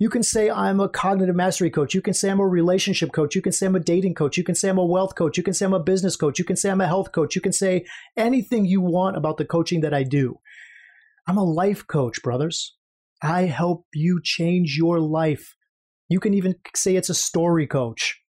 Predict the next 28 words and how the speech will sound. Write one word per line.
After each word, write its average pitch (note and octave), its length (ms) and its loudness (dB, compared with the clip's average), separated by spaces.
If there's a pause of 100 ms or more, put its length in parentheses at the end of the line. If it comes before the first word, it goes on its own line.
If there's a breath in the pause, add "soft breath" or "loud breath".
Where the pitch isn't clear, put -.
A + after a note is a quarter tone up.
(680)
I F3+ 100 2
basically F3+ 520 0
help F3 220 0
my F3 100 0
students - 720 -2 (520)
prepare F3+ 480 0
for E3 180 -2
a D3 60 0
starring F#3 540 0
role E3+ 320 2
in D3+ 100 0
the D3+ 80 2
movie F3 380 2
that C#3+ 160 -2
they F3 100 2
have D#3 180 0
written F#3 300 0
and D3 140 0
are D3 80 2
going E3 240 0
to D3+ 100 -6
direct D3+ 320 0
for - 100 -8
themselves. C3+ 600 -2 (160 loud breath)
But E3+ 140 0
here's G3+ 280 2
the F#3 80 -2
thing, F3+ 380 -2